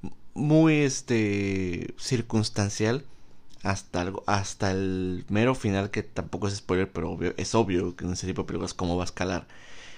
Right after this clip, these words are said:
donde se suelta todo, y se suelta, eh, que dices, "No sé qué va a pasar,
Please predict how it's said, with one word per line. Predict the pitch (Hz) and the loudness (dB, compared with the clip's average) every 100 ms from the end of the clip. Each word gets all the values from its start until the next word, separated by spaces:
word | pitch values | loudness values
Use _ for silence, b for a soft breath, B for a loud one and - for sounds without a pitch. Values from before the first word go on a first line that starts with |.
| B B - | B B 2
donde | 104 101 92 | 2 4 -2
se | - - 90 | -4 -4 -4
suelta | 95 98 123 139 | 0 0 0 0
todo, | 104 151 165 - - - | 0 0 0 -4 -10 -6
y | - 120 | -2 -2
se | 95 | -2
suelta, | - 98 107 113 - 170 185 208 B B B B B - - | -4 0 0 0 2 4 4 -2 B B B B B -20 -20
eh, | - - - - | -18 -18 -12 0
que | 120 | 2
dices, | 127 151 - - - | 4 0 0 -12 -8
"No | 123 131 139 | 2 2 4
sé | 143 | 2
qué | - | 2
va | 120 | 2
a | 120 | 2
pasar, | 113 139 156 | 2 4 2